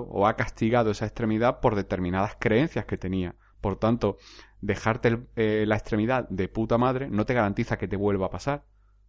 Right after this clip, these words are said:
Porque si esa creencia no ha cambiado, si tiende-, tiendes a, a sobrecargar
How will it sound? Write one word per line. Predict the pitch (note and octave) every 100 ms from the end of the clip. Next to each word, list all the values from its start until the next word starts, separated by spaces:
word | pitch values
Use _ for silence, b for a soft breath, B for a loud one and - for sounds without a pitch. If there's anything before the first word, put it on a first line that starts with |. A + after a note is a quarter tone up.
| -
Porque | G2+ -
si | - G2
esa | - A2+
creencia | G#2+ G#2+ A2+
no |
ha | G#2+
cambiado, | F2+ G2+ D#3
si | - G2
tiende-, | G2 G#2 A2 -
tiendes | - G#2 A2 -
a, | A2+ G2+ - B B B B B
a | F#2+ F#2+ F#2+
sobrecargar | A2 G2 F#2+ F#2 F#2 A#2 C3+ -